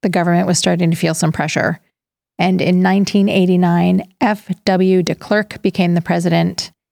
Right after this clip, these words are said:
and he finally dismantled the apartheid laws. The next year, nineteen ninety, Nelson Mandela was released from prison.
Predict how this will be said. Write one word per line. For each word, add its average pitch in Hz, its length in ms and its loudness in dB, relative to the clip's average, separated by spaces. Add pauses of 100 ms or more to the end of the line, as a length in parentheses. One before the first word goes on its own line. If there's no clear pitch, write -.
(380)
and 180 120 0
he 175 200 0
finally 180 540 0
dismantled 165 640 0
the 180 140 0
apartheid 170 440 -4
laws. - 540 -4 (540)
The 196 100 2
next 190 500 0
year, 190 440 0 (420)
nineteen 185 360 2
ninety, 180 500 0 (500)
Nelson 190 380 2
Mandela 190 440 2
was 175 180 -2
released 175 340 0
from 170 180 0
prison. 175 520 -2